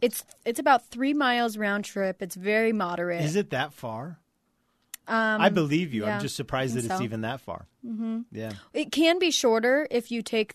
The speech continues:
Speaker 1: there's a shortcut trail. It's a little bit steeper,
Speaker 2: Mm-hmm.
Speaker 1: um, or you could do the trail that wraps around inside the canyon and back out.
Speaker 2: Right.
Speaker 1: And that one round trip is three miles,
Speaker 2: I
Speaker 1: about,
Speaker 2: see.
Speaker 1: maybe a little less. Um, and, you know, it includes walking from the parking lot, 'cause you kinda, or not the parking lot, but it's on, um,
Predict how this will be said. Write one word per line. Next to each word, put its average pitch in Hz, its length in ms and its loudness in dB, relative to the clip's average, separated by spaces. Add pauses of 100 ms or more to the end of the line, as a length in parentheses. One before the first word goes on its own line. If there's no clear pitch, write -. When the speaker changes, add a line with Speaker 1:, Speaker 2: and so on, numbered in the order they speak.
Speaker 1:
there's 220 180 0
a 202 80 -4
shortcut 220 400 -4
trail. 277 460 0
It's 233 140 -4
a - 20 0
little 214 180 0
bit 208 140 -6
steeper, 247 500 0 (300)
Speaker 2:
Mm-hmm. 117 100 -12
Speaker 1:
um, 208 320 2
or 208 140 0
you 208 120 0
could 202 180 -4
do 190 180 0
the 185 80 -4
trail 180 280 0
that 180 120 -4
wraps 175 440 -2
around 180 440 -2
inside 180 380 -4
the 175 40 -16
canyon 185 340 -6
and 175 100 -8
back 170 200 -10
out. 180 320 -2
Speaker 2:
Right. 107 280 -4 (140)
Speaker 1:
And 196 180 -4
that 190 220 2
one 190 320 -6
round 185 280 -4
trip - 260 -8
is 170 360 -10
three 196 120 -8
miles, 180 500 -12
Speaker 2:
I 180 100 -8
Speaker 1:
about, 175 260 -4
Speaker 2:
see. - 100 -10
Speaker 1:
maybe 214 220 -4
a 190 60 -2
little 175 200 -4
less. 175 320 -6 (720)
Um, 196 400 -2
and, 320 220 4
you 294 100 0
know, 240 140 4
it 226 80 4
includes 220 540 0
walking 196 360 0
from 196 200 -4
the 190 80 -8
parking 190 360 0
lot, 170 220 -8
'cause 196 100 -12
you 185 80 -10
kinda, 190 540 -4
or 214 80 -4
not 214 140 0
the - 80 -20
parking 185 400 -4
lot, 175 240 -4
but 202 100 -2
it's 202 180 -4
on, 214 240 0
um, 190 440 -4